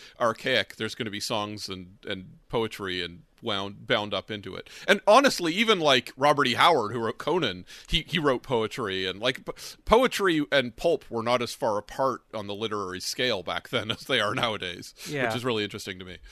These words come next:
Speaker 2: Th-, there's also a, a, a thing in the third book where it starts out and it, she's, um, uh, having to, like,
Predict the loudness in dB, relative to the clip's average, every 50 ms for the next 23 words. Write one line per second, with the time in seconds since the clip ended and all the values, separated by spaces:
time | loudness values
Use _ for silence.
0 | -12 -8 -6 -6 -4 -4 -4 -2 0 0 0 -2 -2 -4 -4 -2 0 0 0 0
1 | 0 0 0 0 0 -2 -4 -6 -4 -2 -2 -2 -2 -4 -6 -6 -8 -6 -4 -4
2 | -4 -4 -4 -6 -6 -6 -6 -6 -6 -4 -4 -4 -4 -6 -8 -8 -6 -4 -2 0
3 | 0 0 -2 -2 0 0 0 0 -2 -4 -8 -12 -14 -16 -18 _ -12 -10 -10 -10
4 | -10 -12 -16 -20 -20 -20 _ -16 -12 -10 -8 -8 -6 -4 -4 -2 0 2 2 2
5 | 0 -2 -6 -14 -16 _ _ _ -20 -20 -20 -20 _ _ _ -14 -8 -6 -4 -4
6 | -2 2 0 0 0 0 -6 -4 -2 -2 0 0 2 2 0